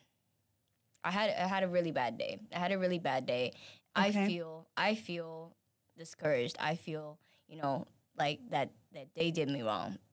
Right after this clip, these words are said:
Speaker 1: and I feel like, um, you know, I wa-, I wasn't doing enough,
Speaker 2: Gotcha.
Speaker 1: right? That, that, that, and then there's another self that's, like, a criticizing self. It's almost like a,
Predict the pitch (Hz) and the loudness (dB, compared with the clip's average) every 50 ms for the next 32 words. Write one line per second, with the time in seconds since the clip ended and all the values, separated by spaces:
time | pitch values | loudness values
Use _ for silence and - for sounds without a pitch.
0 | _ _ _ - 165 156 151 147 143 147 143 - - - 151 151 - 165 156 143 | _ _ _ 0 2 2 2 2 2 0 -2 -2 -2 -2 -2 -2 -2 -4 -2 0
1 | 143 135 139 - - - _ _ _ - - 90 - 69 67 50 - - - - | 0 0 0 -2 -8 -20 _ _ _ -20 -16 -10 -6 -6 -6 -6 -8 -10 -12 -14
2 | - - 170 - - 143 156 156 165 151 147 - 151 165 165 170 175 170 170 160 | -14 -16 -8 -2 0 0 2 4 4 4 4 4 2 2 4 4 4 6 6 6
3 | 160 165 160 151 151 139 123 117 107 - - - - - _ _ _ - 202 185 | 4 4 4 4 4 2 2 0 -2 -4 -6 -8 -12 -18 _ _ _ -2 0 2
4 | 175 170 170 175 - - 185 175 160 - - 175 160 - - _ _ _ _ _ | 4 4 4 4 2 2 0 0 0 2 2 2 0 0 -2 _ _ _ _ _
5 | _ _ _ _ _ _ - 165 151 131 - - _ _ _ _ _ _ _ _ | _ _ _ _ _ _ 0 2 2 2 0 -4 _ _ _ _ _ _ _ _
6 | _ _ - 196 190 196 190 185 175 175 170 170 175 - - - _ _ _ _ | _ _ 0 2 4 6 6 6 6 6 4 2 0 -2 -6 -14 _ _ _ _
7 | - - 208 202 196 190 185 185 190 196 202 226 240 240 220 196 - - 165 147 | 0 2 2 4 4 4 4 6 6 4 4 4 4 4 2 2 2 2 2 2
8 | 156 165 180 165 160 156 - - 165 151 147 - - - - - _ _ _ _ | 2 2 2 0 0 2 2 2 0 0 -2 -4 -12 -20 -20 -20 _ _ _ _
9 | _ _ _ _ _ _ _ _ _ _ _ _ _ _ - 180 175 - - 214 | _ _ _ _ _ _ _ _ _ _ _ _ _ _ -4 -4 -2 0 0 2
10 | 202 190 180 - 180 135 135 143 143 156 156 - - - 180 185 - 156 175 214 | 4 4 4 4 4 4 2 2 2 0 0 -2 -2 -4 -4 -2 0 0 2 4
11 | 208 214 240 247 247 254 254 240 240 - - 202 185 180 175 160 147 143 - | 6 6 6 6 6 4 4 4 2 2 2 2 2 4 4 4 4 2 2